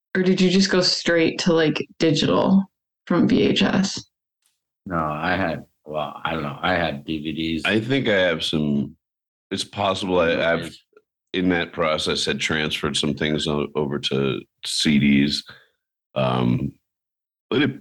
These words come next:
Speaker 3: it pretty much went from, it went from V H S to eight mil-, eight millimeter,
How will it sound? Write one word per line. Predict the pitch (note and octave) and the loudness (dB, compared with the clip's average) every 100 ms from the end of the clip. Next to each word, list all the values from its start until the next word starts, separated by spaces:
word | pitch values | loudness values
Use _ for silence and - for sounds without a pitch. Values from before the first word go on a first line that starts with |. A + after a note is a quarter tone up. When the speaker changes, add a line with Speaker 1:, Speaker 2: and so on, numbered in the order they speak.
| - | -4
Speaker 3:
it | A#2 A#2 | -2 -4
pretty | - G#2+ F#2+ | -2 2 4
much | F2+ E2 D#2+ - | 4 4 2 0
went | D#2 D2 C2+ | 0 -2 -4
from, | - D#2 C#2+ C2 C2 - _ _ _ _ _ _ _ _ _ - | -6 -2 0 2 0 -4 _ _ _ _ _ _ _ _ _ -4
it | |
went | F2+ F#2 D#2+ | 0 0 0
from | C#2+ | -2
V | C#2 E2+ F2 | 0 2 2
H | - | 2
S | E2+ E2 - | 0 0 -2
to | - | -2
eight | D#2 D2+ | -2 0
mil-, | D#2 D#2 D#2 - | 2 2 0 -2
eight | F2+ F#2+ | 0 2
millimeter, | F2 E2+ E2 D#2+ E2 F#2 | 2 4 2 2 -2 -4